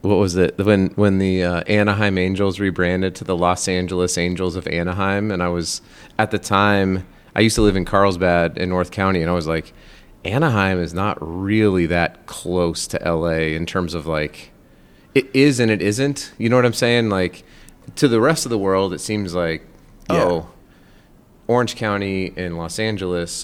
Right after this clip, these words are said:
Speaker 1: are the same." And I'm
Speaker 2: Yeah.
Speaker 1: like, "No, they're pretty,"
Speaker 2: Yeah, I
Speaker 1: they
Speaker 2: think
Speaker 1: could be pretty rough.
Speaker 2: Yeah, so I think people that live along the coast or in L A,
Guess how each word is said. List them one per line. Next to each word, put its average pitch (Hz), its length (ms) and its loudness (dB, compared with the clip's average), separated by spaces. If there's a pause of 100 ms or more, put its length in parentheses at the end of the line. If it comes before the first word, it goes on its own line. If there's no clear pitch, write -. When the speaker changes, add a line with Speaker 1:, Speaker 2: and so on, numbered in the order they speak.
Speaker 1:
are 87 140 -6
the 76 80 -12
same." 82 560 -6
And 76 140 -8
I'm - 80 -2
Speaker 2:
Yeah. 80 80 -4
Speaker 1:
like, 80 240 -10
"No, 117 180 -10
they're 117 140 -4
pretty," 101 400 -8 (520)
Speaker 2:
Yeah, 85 340 0 (140)
I 101 80 -4
Speaker 1:
they 110 60 0
Speaker 2:
think 151 240 2
Speaker 1:
could - 100 -14
be 90 80 -2
pretty 73 220 -6
rough. 69 380 -10
Speaker 2:
Yeah, 90 240 4
so - 280 6 (500)
I 120 60 2
think 139 180 6
people 127 180 4
that 104 140 2
live 95 220 4
along 87 280 0
the 80 80 -6
coast - 460 -2
or - 180 0
in 85 280 -2
L 80 220 -8
A, 98 240 -6